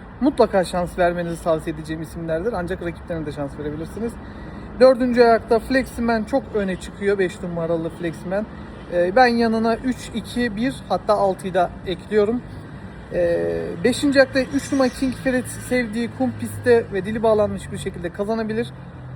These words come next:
Altı numaralı İmparator Biyediç ve beş numaralı High Ground en ciddi rakipleridir fakat diğer isimlere de şans verebilirsiniz. Son ayakta altı numaralı Hızlı Eren, e, son koşusunu kolay kazanmıştı. Çok iyi durumda. Ben bu safkanın kumda da kazanacağına inanıyorum.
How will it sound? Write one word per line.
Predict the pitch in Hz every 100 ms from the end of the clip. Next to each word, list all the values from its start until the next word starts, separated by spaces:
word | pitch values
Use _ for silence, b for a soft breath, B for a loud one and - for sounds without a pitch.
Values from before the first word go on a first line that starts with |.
| -
Altı | 185 202 208 302
numaralı | 269 254 254 262 254
İmparator | 226 226 - 240 233 240 247 208
Biyediç | 226 226 233 214
ve | 196
beş | 262 -
numaralı | 214 208 208
High | 196 226 247
Ground | 220 214 226 -
en | 240
ciddi | 226 - 185
rakipleridir | 180 - - 214 233 -
fakat | 190 208 180
diğer | 202
isimlere | 196 185 156
de | 156
şans | 185 214
verebilirsiniz. | 226 226 226 214 226 226 - B B B B -
Son | 285 311
ayakta | 262 - 202
altı | 196 214 277
numaralı | 262 226 196 175
Hızlı | 175 196 240
Eren, | 247 226 254 240 B B B 190 -
e, | 202 180
son | 175 269
koşusunu | 254 247 - 247
kolay | 196 185 262
kazanmıştı. | 262 226 202 185 180 - 220
Çok | 302 269
iyi | 220
durumda. | 190 196 233
Ben | 196 226
bu | 240
safkanın | 226 208 269 311
kumda | 330 330
da | 240
kazanacağına | 214 175 160 156 151 151
inanıyorum. | 165 160 165 208 311